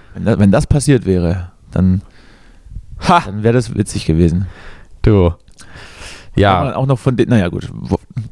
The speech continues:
Speaker 1: lass mal
Speaker 2: Hm?
Speaker 1: das.
Speaker 2: Nee, erzähl mal ruhig
Speaker 1: Nichts.
Speaker 2: was.
Speaker 1: Nein, nein, nein, nein, nein. Ich hab's, ich krieg's, ich kann's auch nicht mehr ganz zu hundert Prozent wiedergeben. Und das sind ja auch immer die schlechtesten Geschichten.
Speaker 2: Äh, ja, wobei, die haben auch die, die, die Möglichkeit, dass du ein bisschen was dazu dichtest noch vielleicht.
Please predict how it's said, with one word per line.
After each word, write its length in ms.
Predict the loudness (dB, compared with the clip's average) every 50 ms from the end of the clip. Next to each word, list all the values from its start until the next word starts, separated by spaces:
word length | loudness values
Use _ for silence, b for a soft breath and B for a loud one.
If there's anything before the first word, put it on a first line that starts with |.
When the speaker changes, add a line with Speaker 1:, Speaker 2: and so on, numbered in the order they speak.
| -14 -6
Speaker 1:
lass 160 | -4 -2 0
mal 100 | 2 4
Speaker 2:
Hm? 80 | 4 4
Speaker 1:
das. 80 | 2 B B B B B B B 2
Speaker 2:
Nee, 140 | 2 4 4
erzähl 300 | 4 2 0 0 2 2
mal 60 | 4
ruhig 100 | 4 4
Speaker 1:
Nichts. 160 | 2 2 0
Speaker 2:
was. 180 | -2 -4 -2 0
Speaker 1:
Nein, 260 | 0 0 2 2 2
nein, 200 | 2 2 2 2
nein, 200 | 2 2 2 2
nein, 140 | 2 2 2
nein. 120 | 2 2
Ich 100 | 2 2
hab's, 140 | 0 -2 -2 -6
ich 200 | -8 -8 -8 -6
krieg's, 260 | -4 -4 -2 -2 -2 -2
ich 100 | 0 0
kann's 160 | 0 0 0 2
auch 60 | 0
nicht 120 | 2 0
mehr 120 | 0 0 0 -4 -10 -10 -4
ganz 300 | 0 0 0 0 -2 0
zu 120 | 2 2 4
hundert 160 | 4 4 2
Prozent 280 | 2 2 2 2 2 2
wiedergeben. 420 | 2 2 2 0 -2 -2 -2 0
Und 100 | 0 0
das 80 | 0 2
sind 100 | 2 2
ja 100 | 4 4
auch 40 |
immer 120 | 4 4 4
die 100 | 4 2
schlechtesten 440 | 2 2 2 2 0 -2 -2 -2 -2
Geschichten. 420 | 0 0 -2 -4 -4 -4 -6 -6 B B B B B B B B B B B B B B B B B B B -10 -4
Speaker 2:
Äh, 120 | 0 2 4
ja, 200 | 4 4 2 2
wobei, 260 | 0 0 0 0 -2
die 180 | 0 0 0 0
haben 120 | 2 0
auch 80 | -2 -2
die, 120 | -4 -6 -8
die, 220 | -2 0 2 2 4
die 80 | 4
Möglichkeit, 480 | 4 4 4 2 0 -2 -2 0 0 0
dass 160 | -2 -2 -4
du 80 | -4 -6
ein 20 |
bisschen 200 | -4 0 2 2
was 120 | 2 2 0
dazu 380 | -2 -4 -2 -2 -4 -4 -4 -6 -6 -4
dichtest 400 | -4 -4 -4 -6 -10 -12 -6 -4
noch 140 | -2 -2 -2
vielleicht. 360 | -2 -2 -2 -2 -2 -6 -12